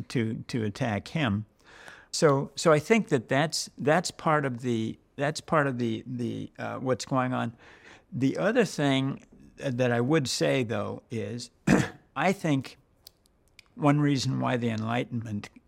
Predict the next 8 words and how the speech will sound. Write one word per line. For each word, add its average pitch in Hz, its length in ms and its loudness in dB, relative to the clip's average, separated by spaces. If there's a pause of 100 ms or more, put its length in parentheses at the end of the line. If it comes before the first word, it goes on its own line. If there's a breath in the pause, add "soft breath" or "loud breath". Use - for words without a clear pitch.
(220)
is 139 200 0 (600)
perennially 120 1000 2 (160)
under 110 320 -2
attack - 540 -12 (880 loud breath)
is 156 200 6
because 139 500 0
the 143 240 0
idea 127 920 0